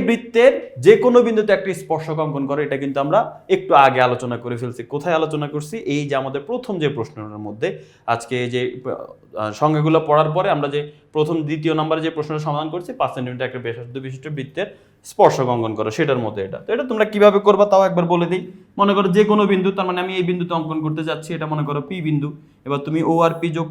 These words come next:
করবা, এবার এখানে নব্বই ডিগ্রি কোণ উৎপন্ন করে ফেলবা, নব্বই ডিগ্রি কোণ উৎপন্ন করে যোগ করে দিবা এই পি, এটাই হচ্ছে স্পর্শক, ঠিক আছে? তাহলে এইভাবে স্পর্শকটা অঙ্কন করে ফেলা যায়। আশা করি এই জিনিসটা তোমাদের ক্লিয়ার হয়ে গেল। তো সেমভাবে তুমি নিজে কয়েকটা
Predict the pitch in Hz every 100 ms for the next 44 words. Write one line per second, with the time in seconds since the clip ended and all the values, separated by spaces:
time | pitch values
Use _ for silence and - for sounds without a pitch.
0 | 175 180 233 185 - - 139 143 139 139
1 | 139 131 123 123 113 117 120 117 113 117
2 | 113 110 110 120 131 139 226 - 123 120
3 | 120 117 113 113 120 107 110 107 110 110
4 | 110 107 104 98 107 - - _ - 107
5 | 104 104 104 110 107 104 98 - - -
6 | - _ _ _ _ _ _ 143 160 202
7 | 226 - _ 117 117 139 127 127 135 123
8 | - 117 123 - 131 113 110 104 147 220
9 | - _ - - 95 98 95 92 - -
10 | 107 117 113 135 175 - _ - 123 117
11 | 113 117 113 110 104 95 - 107 101 101
12 | 95 92 80 - - 147 185 185 185 180
13 | 180 180 175 170 160 156